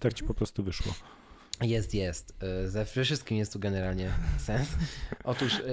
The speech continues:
Speaker 2: idąc od, od góry, mamy files, kalendarz, notes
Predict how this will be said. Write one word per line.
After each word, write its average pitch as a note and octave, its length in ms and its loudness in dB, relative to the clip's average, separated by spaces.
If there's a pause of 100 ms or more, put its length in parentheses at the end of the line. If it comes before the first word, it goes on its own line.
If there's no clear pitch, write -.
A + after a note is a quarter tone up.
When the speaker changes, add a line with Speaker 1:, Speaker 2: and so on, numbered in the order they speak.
(240)
Speaker 2:
idąc D#3 260 2
od, - 240 -12
od C#3 160 -2
góry, A#2 320 2
mamy A#2 400 0 (140)
files, B2+ 480 0
kalendarz, A2 880 -2 (360)
notes A2 600 -2